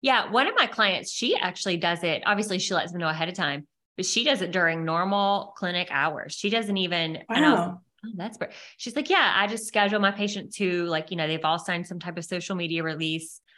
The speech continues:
Speaker 2: There you
Speaker 1: Um, she's
Speaker 2: go.
Speaker 1: like, "It's so," she said, "It's so funny because the moms who normally come in with no makeup and, you know, four-day-old unwashed hair and sweats, and then they come in, like, with their hair
Speaker 2: <laughs>
Speaker 1: curled and,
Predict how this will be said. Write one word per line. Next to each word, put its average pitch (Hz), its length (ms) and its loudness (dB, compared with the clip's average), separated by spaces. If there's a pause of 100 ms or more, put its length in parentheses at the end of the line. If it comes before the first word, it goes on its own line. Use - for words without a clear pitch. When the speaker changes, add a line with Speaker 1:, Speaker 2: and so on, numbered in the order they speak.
(260)
Speaker 2:
There 180 100 4
you 170 80 4
Speaker 1:
Um, 175 60 0
she's 190 120 2
Speaker 2:
go. 233 80 4
Speaker 1:
like, 196 160 2
"It's - 240 -8
so," 220 160 6
she 277 160 2
said, 285 160 4
"It's - 180 0
so 220 160 6
funny 196 220 4
because 180 280 0 (540)
the 214 60 0
moms 185 360 4
who 214 60 -2
normally 180 300 0
come 175 240 -2
in 165 120 0
with 165 200 -4
no 214 140 4
makeup 190 440 2
and, 175 300 -2
you 185 80 -4
know, 160 260 -2 (200)
four-day-old 185 540 2
unwashed 165 440 -2
hair 175 140 0
and 160 140 -4
sweats, - 340 -2
and 185 120 -4
then 160 100 0
they 285 140 8
come - 200 0
in, - 160 -6
like, 311 180 2
with - 120 -4
their 220 160 4
hair 247 160 4
Speaker 2:
<laughs> 320 60 4
Speaker 1:
curled 214 420 6
and, 196 200 -2